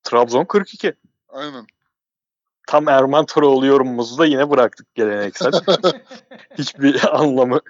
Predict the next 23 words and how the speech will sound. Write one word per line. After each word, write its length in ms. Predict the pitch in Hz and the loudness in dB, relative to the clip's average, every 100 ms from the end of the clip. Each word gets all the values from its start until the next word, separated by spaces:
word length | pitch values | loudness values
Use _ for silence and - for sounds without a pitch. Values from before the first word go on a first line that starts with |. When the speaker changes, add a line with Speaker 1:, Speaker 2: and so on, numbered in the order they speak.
| _ - | _ -4
Speaker 1:
olmayan 460 | 160 143 147 135 131 | 0 2 2 2 0
Speaker 2:
Abi, 40 | |
Speaker 1:
ama 200 | 139 - - | 0 -2 -2
mantıklı 440 | 127 120 117 123 | 0 0 -4 -8
gibi 60 | 117 | -8
Speaker 2:
Galatasaray, 240 | - 117 104 | -4 -4 -4
Speaker 1:
görünen. 180 | 104 - - _ _ _ _ | -8 -12 -20 _ _ _ _
Speaker 2:
Galatasaray 480 | 147 151 170 180 160 | -14 -10 -10 -10 -14
maçlarında 500 | 151 151 - 151 151 | -14 -16 -16 -18 -14
abi 140 | 147 127 | -14 -16
şuna 240 | 139 147 | -20 -18
bakıyorum 340 | 147 - 131 | -18 -18 -20
şimdi. 220 | - 131 123 | -20 -20 -16
Konya'dan 520 | 139 139 139 139 127 | -14 -10 -10 -10 -12
takım 320 | 135 139 131 | -18 -16 -12
dört 240 | 139 - | -12 -12
yedi. 260 | 123 113 117 _ _ _ _ _ _ _ | -18 -18 -20 _ _ _ _ _ _ _
Karagümrük'ten 840 | 151 151 147 147 139 - 143 143 _ _ _ _ _ _ _ _ _ | -8 -8 -8 -12 -14 -10 -10 -10 _ _ _ _ _ _ _ _ _
devreye 360 | 147 147 147 151 | -8 -6 -6 -6
başladıktan 480 | 147 - 135 - 143 | -8 -12 -18 -16 -16
sonra 220 | 143 139 | -14 -12
gol 220 | 131 143 | -8 -8
yedi. 340 | 127 120 117 | -8 -14 -16